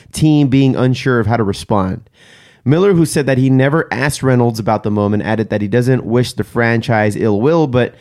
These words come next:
he has no intention of returning, although that he implied that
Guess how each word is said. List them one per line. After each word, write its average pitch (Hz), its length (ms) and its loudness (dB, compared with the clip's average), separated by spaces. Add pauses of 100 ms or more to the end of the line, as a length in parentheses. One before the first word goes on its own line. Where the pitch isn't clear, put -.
(280)
he 139 140 0
has 151 160 2
no 156 160 2
intention 139 340 0
of 110 80 0
returning, 120 480 0
although 104 300 2
that 104 160 -2
he 104 280 0
implied 110 420 0
that 104 240 -2